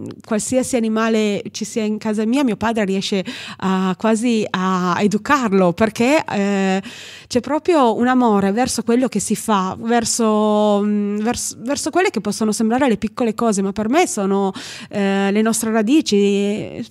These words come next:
per me è la vita, per cui, eh, penso che l'eredità che mi abbiano dato non sia tanto usare una botte grande, una botte piccola, diradare un po' di più, diradare un po' di meno.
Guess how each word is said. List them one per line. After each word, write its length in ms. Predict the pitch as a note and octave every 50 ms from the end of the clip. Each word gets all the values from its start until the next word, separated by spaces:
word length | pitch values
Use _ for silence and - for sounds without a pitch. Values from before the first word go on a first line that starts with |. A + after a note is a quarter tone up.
| -
per 120 | - A#3 A3+
me 120 | B3+ D#4+
è 40 | E4+
la 120 | C4 G3+
vita, 340 | G#3 B3 A#3+ G3 - F#3 F3+
per 180 | F#3 - - -
cui, 280 | - E4+ G4 F#4+ C4+ - - - - - - - -
eh, 280 | - - G#3 G3+ G#3 G3+ G#3
penso 360 | G#3 D#4 D4 C4+ A3+ - A3+ G#3+
che 100 | - A#3
l'eredità 420 | B3 B3 B3+ C4 A#3+ C4 - E4
che 140 | E4 - C#4+
mi 80 | A#3+
abbiano 260 | G#3 G3 G#3 G#3 G#3 G3
dato 380 | G3 G#3 G3 F#3+ F#3 - G#3+
non 140 | A#3 C4 B3+
sia 240 | - - E4+ C#4 G#3+
tanto 640 | - G#3 F#3+ F#3+ F#3+ F#3+ F#3+ G3+ F#3 F3+ F3 - - _ _ _ _ _
usare 720 | - G#3+ F#3+ G3+ G3+ G3+ G3 G3 F#3+ F#3 F#3 F3+ F3+ F3+ G3 - _ _ _ - _
una 180 | - G#3+ G3 F#3+
botte 240 | F#3 G3 F#3 - F#3+
grande, 400 | F#3 G3 G3+ G3 G3 G3 G3+ G3+
una 120 | F#3+ F#3+
botte 280 | F#3 F#3+ F#3 - - F#3
piccola, 640 | - G#3 G3 F#3+ F#3+ _ - G3 F#3+ F#3 F3+ F3+ F#3 F#3 - - - - - - _
diradare 560 | _ G#3 G3 F3+ G3+ G3 G3+ G#3 G3 G3 G3
un 80 | G3+ G3+
po' 120 | F3+ G#3
di 120 | F3+ F#3+ F#3
più, 240 | - G3+ G3 F#3+
diradare 420 | F#3+ F#3+ G3+ G3 G3 G3 G3+ G3 G3
un 60 | G3
po' 140 | F#3 G#3 F#3+
di 100 | F#3+ F#3+
meno. 540 | F#3 F#3 F#3 F#3 F#3 F3+ F#3 F#3 F#3 F#3